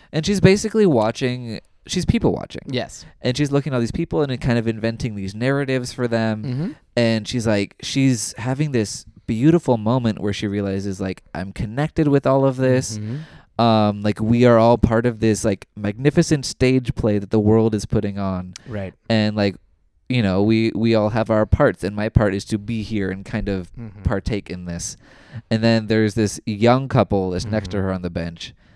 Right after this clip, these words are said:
Speaker 1: that basically are like, "Ugh, what's this old lady doing here?"
Speaker 2: Mm-hmm.
Speaker 1: And then they insult her,
Speaker 2: Mm-hmm.
Speaker 1: and then she goes home, and then basically she puts her fur away in its little box, and she's kind of anthropomorphized it before. And then
Speaker 2: Mm-hmm.
Speaker 1: she's like, the final line is like, "She thought she heard something crying."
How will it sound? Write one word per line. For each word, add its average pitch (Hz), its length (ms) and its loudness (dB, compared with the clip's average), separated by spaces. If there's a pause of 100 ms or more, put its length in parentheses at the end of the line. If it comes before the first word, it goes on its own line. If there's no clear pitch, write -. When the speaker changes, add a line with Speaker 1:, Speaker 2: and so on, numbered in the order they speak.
(100)
Speaker 1:
that 101 140 0
basically 107 360 0
are 104 40 2
like, 95 220 -2
"Ugh, 113 260 -4
what's - 180 -4
this - 200 -4
old 113 180 0
lady 101 240 -2
doing 95 320 -4
here?" 95 220 -6
Speaker 2:
Mm-hmm. 110 180 -6 (220)
Speaker 1:
And 104 120 -6
then 107 120 -4
they 110 120 -2
insult 107 440 0
her, 95 280 -2 (260)
Speaker 2:
Mm-hmm. - 120 -8
Speaker 1:
and 113 100 0
then 104 280 0
she - 120 -6
goes 131 200 0
home, 104 360 -2 (440)
and 113 180 -2
then 110 140 0
basically 117 880 0
she - 200 -4
puts - 240 -2
her 156 100 -2
fur 123 340 0
away 120 240 4
in 127 80 -4
its 123 120 -8
little 127 160 -2
box, 107 400 -4
and 104 120 -10
she's 107 200 -8
kind 107 200 -4
of 104 140 -4
anthropomorphized 98 840 -6
it 95 180 -6
before. 95 420 -8
And 120 160 -8
then 110 100 -6
Speaker 2:
Mm-hmm. 131 140 -4
Speaker 1:
she's 107 180 -8
like, 104 220 -4 (300)
the 127 80 -4
final 131 400 -4
line 127 260 0
is 110 140 -2
like, 107 240 0 (280)
"She 285 180 -2
thought 127 240 0
she 151 120 -6
heard 156 220 -2
something 190 380 -4
crying." 131 600 0